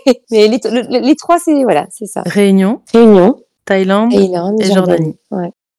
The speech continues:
Speaker 2: D'accord. Pourquoi la Jordanie ?
Speaker 1: Parce que, euh, c'est un peu lunaire comme, euh, je, je trouve cette, cette couleur ocre qu'on peut trouver partout, que j'adore le désert, euh, j'ai adoré le Maroc,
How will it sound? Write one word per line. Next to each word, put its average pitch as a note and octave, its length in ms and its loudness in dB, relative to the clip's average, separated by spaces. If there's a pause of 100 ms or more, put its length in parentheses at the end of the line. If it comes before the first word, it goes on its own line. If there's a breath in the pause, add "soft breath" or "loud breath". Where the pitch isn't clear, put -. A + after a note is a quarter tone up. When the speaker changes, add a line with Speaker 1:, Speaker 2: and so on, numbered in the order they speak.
Speaker 2:
D'accord. E3+ 460 -8
Pourquoi G#3 220 -2
la G3 80 2
Jordanie ? E3+ 420 -4 (680)
Speaker 1:
Parce G3+ 160 0
que, - 100 2
euh, F#3+ 640 6 (920)
c'est - 140 -4
un A3 40 0
peu B3 140 2
lunaire A#3 480 4
comme, F#3+ 200 -4
euh, F3 580 -4
je, F3+ 180 -12
je F3+ 100 -14
trouve F#3+ 300 -10
cette, E3+ 260 -8
cette - 300 -6
couleur F#3 500 0
ocre F#3+ 460 -2
qu'on - 160 -8
peut F3 180 -2
trouver F3 320 -4
partout, F#3+ 460 -2
que F#3 200 2 (160)
j'adore F#3+ 580 2
le G#3+ 120 4
désert, G3+ 500 2 (680)
euh, E3+ 240 -6
j'ai E3+ 180 -4
adoré F#3 360 -2
le F#3+ 80 -2
Maroc, F#3+ 420 -6